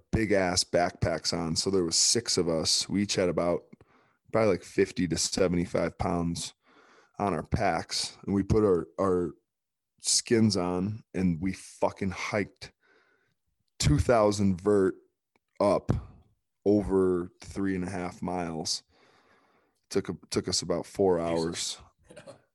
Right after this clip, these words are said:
Speaker 1: And, uh, so we got to the yurt, dude. It was, like, on top. It's called the Baldy Knoll Yurt. And it was on top of this fucking knoll overlooking,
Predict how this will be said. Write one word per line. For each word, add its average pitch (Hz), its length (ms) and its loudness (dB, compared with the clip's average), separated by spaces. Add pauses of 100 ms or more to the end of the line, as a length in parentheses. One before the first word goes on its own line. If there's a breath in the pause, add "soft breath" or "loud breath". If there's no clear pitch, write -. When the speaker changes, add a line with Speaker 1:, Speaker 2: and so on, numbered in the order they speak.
(220)
Speaker 1:
And, 95 260 0
uh, 85 220 -2
so - 180 0
we 95 140 -2
got 95 260 0
to 107 80 -4
the 90 100 -2
yurt, 85 440 -2
dude. 85 280 -4
It 82 120 -2
was, 90 260 0
like, 82 260 -8
on 87 240 -6
top. 87 460 -6
It's - 140 -8
called 95 240 -2
the 80 180 -10
Baldy 98 460 0
Knoll 95 580 4
Yurt. 87 400 -4 (640 soft breath)
And 98 100 -4
it 95 40 -2
was 90 180 -2
on 92 160 -2
top 92 420 -2
of 90 300 -6 (420)
this 90 240 -6
fucking 87 800 -6 (200)
knoll 90 640 2 (1300)
overlooking, 104 960 0